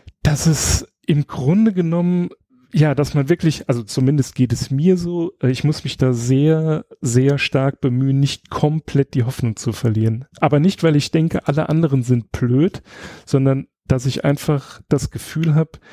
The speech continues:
man kann andere Menschen nicht mehr erreichen, egal was man tut. Also man tut es ja nicht, um ihnen zu sagen, dass man alles besser weiß, sondern man gibt ihnen einfach das Angebot,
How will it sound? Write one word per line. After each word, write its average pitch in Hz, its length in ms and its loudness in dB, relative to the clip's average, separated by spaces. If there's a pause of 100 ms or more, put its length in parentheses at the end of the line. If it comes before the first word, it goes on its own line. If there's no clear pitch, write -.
(920)
man 127 240 2
kann 160 300 0
andere 156 380 0
Menschen 143 400 2
nicht 143 240 0
mehr 139 100 2
erreichen, 135 460 0
egal 143 460 0
was 151 200 -2
man 131 320 0
tut. - 460 -6
Also 143 160 0
man 135 160 0
tut 208 220 -4
es 175 100 -4
ja 165 100 2
nicht, 180 400 -2
um 180 160 0
ihnen 185 200 2
zu 156 160 -2
sagen, 151 320 2
dass - 340 -4
man 143 240 0
alles 151 260 2
besser 170 340 0
weiß, 117 360 0 (280)
sondern 143 380 0 (220)
man 135 280 2 (140)
gibt - 240 0
ihnen 151 180 0
einfach 156 300 0
das 127 180 0
Angebot, 156 760 -4